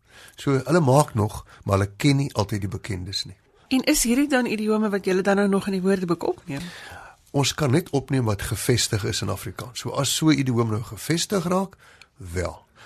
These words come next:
Speaker 1: Daar het die afgelope vyftien jaar heelwat nuwe idiome ontstaan,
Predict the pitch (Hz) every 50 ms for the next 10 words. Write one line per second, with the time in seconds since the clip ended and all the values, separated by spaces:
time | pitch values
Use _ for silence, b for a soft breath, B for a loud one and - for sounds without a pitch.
0 | b b b - 127 131 185 220 220 - 151 - 123 110 117 120 120 101 - 123
1 | 120 - - - 123 107 101 98 98 104 104 95 92 98 101 113 - - 107 107
2 | 104 107 107 - 104 107 98 104 104 101 101 92 87 90 - - - 139 165 196
3 | 196 170